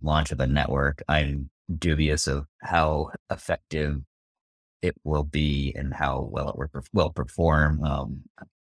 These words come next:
from what I've read, I, I don't have particularly high expectations,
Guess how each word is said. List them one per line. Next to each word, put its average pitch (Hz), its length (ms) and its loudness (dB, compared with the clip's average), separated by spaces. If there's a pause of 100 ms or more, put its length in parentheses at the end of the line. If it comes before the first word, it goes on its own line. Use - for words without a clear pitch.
(160)
from 98 140 6
what 87 160 6
I've 71 160 0
read, 73 240 4
I, - 80 -4 (100)
I 78 60 0
don't 76 260 -2
have - 180 -6 (760)
particularly 127 680 2
high 113 240 4
expectations, 113 920 0